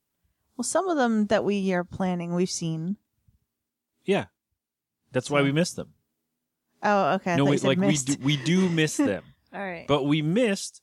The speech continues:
Speaker 2: the show we're talking about now,
Speaker 1: Yeah.
Speaker 2: Firefly. We did not see it. People were very mad at us. So, of course, that was the first show we had to put on this list. And it's been really fun so far. I'm, I'm enjoying the shit out of Firefly.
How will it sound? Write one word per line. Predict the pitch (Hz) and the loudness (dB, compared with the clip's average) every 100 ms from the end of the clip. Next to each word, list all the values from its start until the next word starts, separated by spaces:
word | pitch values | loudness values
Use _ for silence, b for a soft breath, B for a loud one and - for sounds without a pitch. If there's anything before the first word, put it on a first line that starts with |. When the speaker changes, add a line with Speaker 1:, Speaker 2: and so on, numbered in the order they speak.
| - | -8
Speaker 2:
the | 147 | -4
show | - 160 | 0 2
we're | 139 | 2
talking | 143 139 127 | 0 0 0
about | 123 | 0
now, | 123 131 | 2 0
Speaker 1:
Yeah. | 98 | 0
Speaker 2:
Firefly. | 135 139 120 101 85 78 95 _ _ _ _ | 0 0 0 -6 -10 -10 -20 _ _ _ _
We | 110 | -6
did | 107 104 | -4 0
not | 127 160 - | 2 0 -2
see | - 95 | -8 -6
it. | 92 | -6
People | - 117 104 | -4 -4 -4
were | 95 | -4
very | 92 131 160 | 0 0 2
mad | 120 98 95 | 0 -2 -4
at | 92 | -8
us. | 87 - - - _ _ _ _ _ | -10 -12 -16 -20 _ _ _ _ _
So, | - 135 | -2 -2
of | - | 0
course, | 170 160 - | 0 0 2
that | 147 | 0
was | 139 | 0
the | 131 | -2
first | - 135 - | 0 0 2
show | 123 | 2
we | 117 | 2
had | 107 101 | 0 -2
to | |
put | - 107 | -2 -2
on | 98 | -2
this | 92 - | -8 -12
list. | 87 - - _ _ _ _ _ _ _ _ - | -16 -18 -20 _ _ _ _ _ _ _ _ -2
And | 135 | 0
it's | 165 | 2
been | 196 | 2
really | 196 214 | 2 2
fun | - 202 160 | 2 0 0
so | 120 | -6
far. | - 78 | -6 -6
I'm, | 113 151 | -2 2
I'm | 151 | 2
enjoying | 165 147 147 131 | 2 2 2 2
the | |
shit | 110 147 | 0 2
out | 117 | 2
of | 98 | 2
Firefly. | 101 80 - 82 | -2 -2 -6 -12